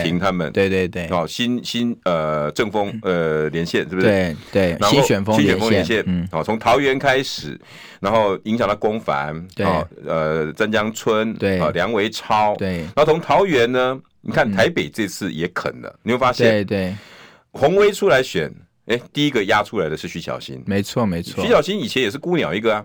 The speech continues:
Speaker 2: 对啊，
Speaker 1: 我对他
Speaker 2: 对啊。
Speaker 1: 评价也是，他只顾着自己啊。
Speaker 2: 嗯，
Speaker 1: 可是他也不一样了。
Speaker 2: 嗯，嗯。是。
Speaker 1: 当然也更不用讲到那个赎惠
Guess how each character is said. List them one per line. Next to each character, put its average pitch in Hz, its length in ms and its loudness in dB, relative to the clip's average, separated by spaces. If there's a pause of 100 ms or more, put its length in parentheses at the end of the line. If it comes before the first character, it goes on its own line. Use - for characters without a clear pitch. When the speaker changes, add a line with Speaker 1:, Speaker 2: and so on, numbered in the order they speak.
(140)
Speaker 2:
对 131 100 2
啊， 123 140 4
Speaker 1:
我 120 40 2
对 165 120 2
他 - 80 4
Speaker 2:
对 92 40 4
啊。 101 80 -2
Speaker 1:
评 120 140 -4
价 151 160 2
也 92 80 0
是， 117 140 -8
他 131 100 -2
只 - 100 -10
顾 95 160 -8
着 95 80 2
自 92 160 -8
己 67 220 -12
啊。 62 140 -8
Speaker 2:
嗯， 98 340 0
Speaker 1:
可 - 100 0
是 170 260 2
他 147 100 0
也 123 120 -2
不 101 160 -6
一 76 100 -8
样 82 180 0
了。 64 60 -14
Speaker 2:
嗯， 52 40 -16
嗯。 - 60 -16
是。 92 280 -2 (520)
Speaker 1:
当 101 100 2
然 95 80 0
也 82 80 -2
更 98 160 -2
不 87 80 -4
用 95 100 2
讲 71 220 -4
到 73 340 0 (240)
那 104 120 -4
个 62 880 -4
赎 - 180 -6
惠 95 260 0